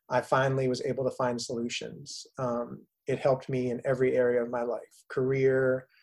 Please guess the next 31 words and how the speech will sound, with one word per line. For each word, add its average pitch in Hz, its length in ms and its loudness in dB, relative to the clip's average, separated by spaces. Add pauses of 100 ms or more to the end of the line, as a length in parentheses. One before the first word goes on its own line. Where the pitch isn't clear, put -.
(200)
relationships, 127 1120 2
family. 131 760 2 (180)
Um, 117 460 -2 (520)
I 131 60 4
made 135 220 8
amends 127 760 4
to 151 100 2
my 123 160 8
mom, 123 380 6
which 127 140 2
was 127 160 -4
really 131 180 6
important 131 600 2
in 127 80 -2
the 123 80 0
final 123 300 4
years 123 240 2
of - 120 -14
her 123 100 2
life. 123 380 4 (760)
Um, 123 500 -2 (320)
so 127 260 8
that 123 240 6
writing 127 560 6 (260)
was 123 140 6
really 135 260 10
transformative. 120 840 0 (120)
And 127 180 0
there's 120 300 2
many 147 320 8
fo-, - 480 6